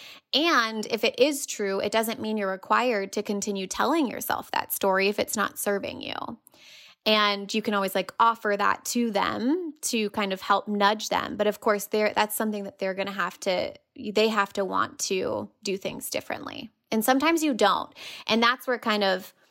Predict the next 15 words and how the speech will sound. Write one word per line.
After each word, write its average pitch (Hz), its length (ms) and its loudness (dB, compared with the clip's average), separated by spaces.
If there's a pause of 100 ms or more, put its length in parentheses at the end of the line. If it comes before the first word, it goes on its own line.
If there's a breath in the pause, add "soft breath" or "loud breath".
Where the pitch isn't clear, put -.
(320)
I 208 80 2
talk 202 220 2
about 202 240 4
a 196 60 -2
three-step 202 540 -2
process 226 600 2
in 208 100 -2
getting 196 260 0
over 190 200 -2
your 190 180 0
ex. 208 380 2
It's - 200 -4
feeling 208 400 0
your 190 120 -6
feelings, 214 760 -2